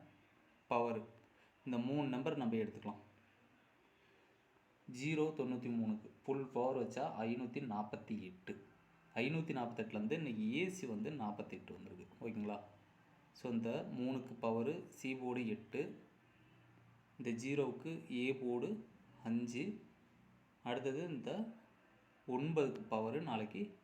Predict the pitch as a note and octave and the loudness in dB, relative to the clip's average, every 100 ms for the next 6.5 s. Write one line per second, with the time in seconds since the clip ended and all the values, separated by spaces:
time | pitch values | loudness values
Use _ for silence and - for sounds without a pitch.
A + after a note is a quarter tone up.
0 | A#2 G#2+ A#2 C3 G#2+ G#2 A2 G#2+ - - | -2 4 4 4 2 0 0 -4 -4 -20
1 | - - C3 E3 D#3 B2+ C3 F3 A2 A2+ | -20 -6 0 0 2 0 0 0 0 2
2 | G#2+ G2+ G#2 A#2+ G3+ - - - - - | 0 -2 -2 -2 -2 -6 -18 -20 -20 -8
3 | - F3 D#3+ D3 C3 A2+ - - C#3 B2+ | -4 -2 -2 0 -2 -4 -10 -6 -2 0
4 | A#2 D3 C#3+ C3 C3 A#2 A#2 A#2 A2 C#3+ | 0 -2 -2 0 0 -2 -2 -2 -2 0
5 | C3+ A2+ G#2+ - G#2 G2+ - - - B2 | 0 0 -2 -2 -2 -2 -6 -10 -8 0
6 | A2+ A#2+ A#2 A2 B2+ | 4 4 2 2 -2